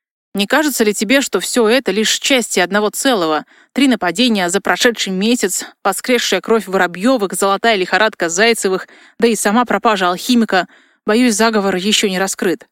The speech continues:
Маркиз и сам страшился этого. Несмотря на всю злость на графиню за несвоевременную помолвку,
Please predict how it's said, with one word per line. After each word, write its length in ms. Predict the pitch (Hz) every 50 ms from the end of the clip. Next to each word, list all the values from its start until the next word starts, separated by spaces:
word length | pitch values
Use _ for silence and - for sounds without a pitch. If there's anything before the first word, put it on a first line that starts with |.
| _ _ _ _ _ _ -
Маркиз 380 | - 240 247 - - 320 - -
и 40 | 226
сам 240 | - - - - 220
страшился 600 | - - 175 185 - - 220 190 175 - - 185
этого. 440 | 190 185 - - 160 160 151 - - - - -
Несмотря 420 | 214 226 - - 208 196 226 233
на 100 | 220 175
всю 200 | 175 - - 226
злость 340 | 202 - 208 233 214 - -
на 80 | 190
графиню 560 | 185 185 180 175 - - 254 254 240 208 180 170
за 160 | - 190 185
несвоевременную 880 | 180 185 202 190 - - 185 190 180 202 208 190 180 175 175 180 175
помолвку, 720 | - - 190 185 190 202 247 262 247 214 - - 185 170